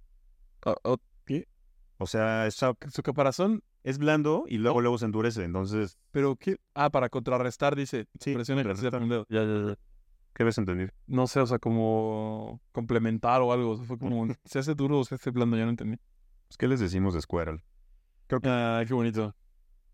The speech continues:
Speaker 2: creo que la otra vez recapacité. Creo que sí es mi Pokémon favorito de la Gen one.
Speaker 1: Ok.
Speaker 2: Squirtle. Aunque nunca fue así que dijeras mi favorito, favorito
Speaker 1: Ajá.
Speaker 2: de la vida, ¿no? Pero
Speaker 1: Sí.
Speaker 2: sí, de la Gen uno siempre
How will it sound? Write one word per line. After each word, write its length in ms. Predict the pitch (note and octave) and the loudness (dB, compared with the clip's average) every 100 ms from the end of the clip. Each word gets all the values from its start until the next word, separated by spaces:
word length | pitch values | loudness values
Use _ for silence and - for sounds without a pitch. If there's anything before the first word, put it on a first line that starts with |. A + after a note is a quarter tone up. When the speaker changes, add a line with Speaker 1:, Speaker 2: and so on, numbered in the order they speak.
| _ | _
Speaker 2:
creo 200 | - B2+ | -2 -2
que 720 | C3+ F3 D3+ C3 G#2 G2 G2 - _ _ | 0 0 2 2 0 -2 -2 -6 _ _
la 100 | A#2+ | -2
otra 140 | D#3 G#3+ | 0 2
vez 100 | G#3 | 2
recapacité. 560 | A#3+ F#2+ F#2+ F#2+ C#3 D3+ - | 0 0 -2 -2 -4 -6 -6
Creo 160 | D3 | -4
que 100 | - | -2
sí 80 | E3+ | -2
es 80 | D#3+ | 0
mi 100 | E3 | 0
Pokémon 360 | G2+ F#2 F2 | 0 -2 -2
favorito 460 | G2+ G#2+ F2 E2 G2+ | 0 0 2 0 0
de 80 | E2+ | 0
la 120 | D#2 | 0
Gen 220 | E2+ F2 | -2 -2
one. 140 | D#2+ D#2+ - - - | -4 -8 -18 -20 -18
Speaker 1:
Ok. 140 | A2 A#2+ A2+ A#2+ - | -4 -2 0 -2 -6
Speaker 2:
Squirtle. 340 | - F2 E2 - _ _ _ _ _ _ _ _ _ _ _ _ _ _ _ _ _ _ _ _ | -8 -8 -8 -16 _ _ _ _ _ _ _ _ _ _ _ _ _ _ _ _ _ _ _ _
Aunque 220 | G#2 G#2 | -2 2
nunca 220 | A2 A#2 C3 | 4 4 2
fue 160 | B2 | 4
así 220 | A#2 A2+ G#2+ | 2 2 2
que 160 | A2+ | 2
dijeras 640 | F#2+ F2 G2 F#2+ F#2 E2 - | 2 2 2 2 2 -2 -4
mi 140 | E2+ | -4
favorito, 480 | D#2 E2 E2 F2 A2+ | -2 -2 -2 -2 -4
favorito 440 | G2 F2+ B2+ A#2+ A#2 | -6 -2 -2 0 0
Speaker 1:
Ajá. 60 | |
Speaker 2:
de 40 | E2+ | 0
la 100 | E2 | 0
vida, 240 | F2 E2+ | -2 -2
¿no? 160 | E2 - | -4 -2
Pero 180 | G2 | 0
Speaker 1:
Sí. 60 | A#2+ | 0
Speaker 2:
sí, 180 | F#2+ F#2 | 2 0
de 100 | F2+ | 2
la 120 | E2+ | 0
Gen 180 | F2+ F#2 | 0 0
uno 180 | F#2 G2+ | -2 -2
siempre 560 | F2+ D#2+ E2+ E2 - | -4 -2 -4 -6 -10